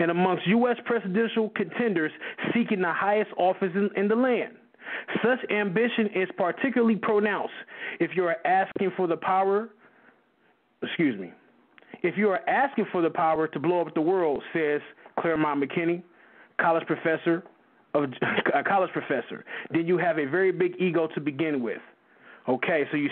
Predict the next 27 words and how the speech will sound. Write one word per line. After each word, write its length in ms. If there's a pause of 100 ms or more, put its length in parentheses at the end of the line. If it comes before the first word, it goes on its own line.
see 120
the 180
ego 320
is 80
just 200
pretty 180
much 280 (800)
has 180 (140)
taken 300
on, 140
has 200
manifested 640
live 380
with, 160 (480)
with 120
not 240
just 200 (120)
Trump, 260 (140)
but 100
with 200
various 400
politicians 560
before 400
him, 220
and 100
it'll 100
continue 600